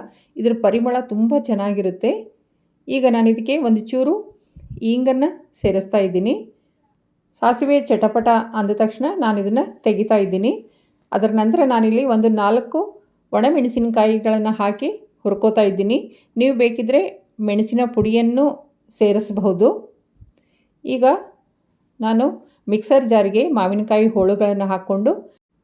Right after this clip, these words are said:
ಅದಕ್ಕೇನೆ ಈ ಹುರಿದಿರೋ ಸಾಸಿವೆ, ಮೆಂತೆ ಮತ್ತು ಒಣಮೆಣಸಿನಕಾಯಿಯನ್ನ ಹಾಕಿ ರುಬ್ಕೋತಾ ಇದ್ದೀನಿ. ಇದಕ್ಕೆ ಒಂದು ಚೂರು ನೀರನ್ನ ಹಾಕದೇನೆ ನೀವು ರುಬ್ಕೊಂಡ್ರೆ ಇದು ಎರಡರಿಂದ ಮೂರು ದಿನ ಹೊರಗಡೆ ಇಟ್ರೂ ಕೂಡ ಹಾಳಾಗದೇ ಇರುತ್ತೆ.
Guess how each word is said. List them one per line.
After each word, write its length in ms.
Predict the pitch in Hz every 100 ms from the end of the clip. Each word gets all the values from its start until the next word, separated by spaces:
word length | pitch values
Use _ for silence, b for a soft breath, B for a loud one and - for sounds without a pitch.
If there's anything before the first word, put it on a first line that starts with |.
| _
ಅದಕ್ಕೇನೆ 640 | - 208 214 220 254 392 - _
ಈ 200 | 233 233 233
ಹುರಿದಿರೋ 480 | 226 202 208 220 226
ಸಾಸಿವೆ, 580 | 226 196 180 180 196 214
ಮೆಂತೆ 560 | 208 190 196 208 226 226
ಮತ್ತು 580 | 196 196 254 285 - _ -
ಒಣಮೆಣಸಿನಕಾಯಿಯನ್ನ 920 | 202 247 196 196 202 202 196 196 196
ಹಾಕಿ 580 | 214 196 196 277 381 - _ 208
ರುಬ್ಕೋತಾ 400 | 202 214 214 202
ಇದ್ದೀನಿ. 460 | 185 196 262 - B B
ಇದಕ್ಕೆ 640 | 233 226 226 262 320 392 - _ _ _ _
ಒಂದು 200 | 240 240 247
ಚೂರು 340 | 269 285 311
ನೀರನ್ನ 360 | 240 214 240 247
ಹಾಕದೇನೆ 760 | 233 - 190 202 220 226 240 240
ನೀವು 200 | 226 208
ರುಬ್ಕೊಂಡ್ರೆ 840 | 196 185 208 202 269 403 - _ 254
ಇದು 240 | 254 285
ಎರಡರಿಂದ 420 | - 196 202 240 247
ಮೂರು 320 | 220 208 214
ದಿನ 180 | 240 240 247 233 - _ _
ಹೊರಗಡೆ 460 | - 220 208 226
ಇಟ್ರೂ 280 | 233 226 226
ಕೂಡ 180 | 226 240 381 -
ಹಾಳಾಗದೇ 420 | 190 202 196 202 196
ಇರುತ್ತೆ. 600 | 180 180 277 - -